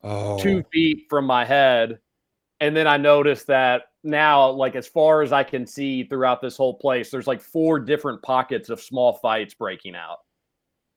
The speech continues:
Speaker 2: So that's naturally when I was like, "I'm, I did all I could do or felt like I could do." I shouldn't even been involved. I shouldn't even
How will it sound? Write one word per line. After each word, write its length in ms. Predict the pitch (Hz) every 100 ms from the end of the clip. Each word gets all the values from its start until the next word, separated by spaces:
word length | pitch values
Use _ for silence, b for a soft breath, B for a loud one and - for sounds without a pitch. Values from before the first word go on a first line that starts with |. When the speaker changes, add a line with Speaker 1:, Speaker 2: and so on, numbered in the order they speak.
| _ _ _
Speaker 2:
So 320 | - 151 123 -
that's 300 | 151 131 -
naturally 440 | 127 120 117 107
when 100 | 104
I 60 | 104
was 120 | 98
like, 160 | 104 -
"I'm, 320 | 113 110 92 _ _ _ _ _
I 80 | 123
did 180 | 123 180
all 240 | 180 175
I 160 | 143 135
could 240 | 131 131
do 180 | 95 92 64 98
or 220 | 113 101 _
felt 160 | 127 104
like 120 | 95
I 120 | 90
could 180 | 87 87
do." 180 | 82 82
I 60 | 95
shouldn't 260 | - 98
even 160 | 98 92
been 140 | 92
involved. 480 | 90 87 92 92 95
I 60 | 117
shouldn't 220 | 143 123
even 220 | 107